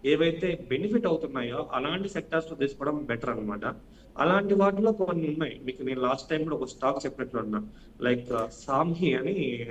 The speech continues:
సామ్హి ఎస్ఎంహెచ్ఐ. అది all సెక్టార్స్ లో ఉంది. మీకు మిడిల్ క్లాస్ సెక్టార్ లో ఉంది, అప్పర్ మిడిల్ క్లాస్ సెక్టార్ లో ఉంది,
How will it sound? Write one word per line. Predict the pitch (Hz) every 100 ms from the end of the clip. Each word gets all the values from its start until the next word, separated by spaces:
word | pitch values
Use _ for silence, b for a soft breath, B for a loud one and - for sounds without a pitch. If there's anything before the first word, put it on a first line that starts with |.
| 120
సామ్హి | - 135 147 135
ఎస్ఎంహెచ్ఐ. | 117 - 143 139 123 - 101 - - - - -
అది | 120 123 120 113 - - - -
all | 196 220
సెక్టార్స్ | 202 - 175 156
లో | 135
ఉంది. | - - - - - - 135
మీకు | 143 139 135 - - - -
మిడిల్ | 127 127 165
క్లాస్ | - - 160 165
సెక్టార్ | 175 - 165 165
లో | 170
ఉంది, | 170 180 190
అప్పర్ | - - 160
మిడిల్ | 160 160 160
క్లాస్ | 160 160
సెక్టార్ | 165 - 156
లో | 156
ఉంది, | 160 160 190 240 240